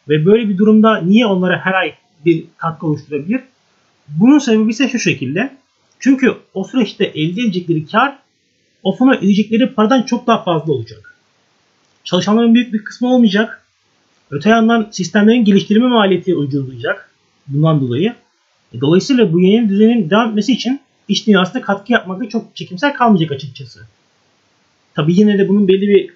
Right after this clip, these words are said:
kurala tabi tutulması gerekiyor, o ayrı konu. Ama baktığınız zaman hem bir maliyet olmayacak ortada çalışanlara dair,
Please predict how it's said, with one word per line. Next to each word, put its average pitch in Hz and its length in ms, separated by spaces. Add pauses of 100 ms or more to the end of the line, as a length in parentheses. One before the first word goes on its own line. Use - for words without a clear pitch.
kurala 196 300
tabi 185 240
tutulması 165 300
gerekiyor, 170 460
o 170 80
ayrı 170 220
konu. 254 320 (600)
Ama 165 340
baktığınız 196 540
zaman 208 320 (360)
hem 233 280 (400)
bir 170 260
maliyet 170 420
olmayacak 160 300
ortada 151 500
çalışanlara 160 540
dair, 151 300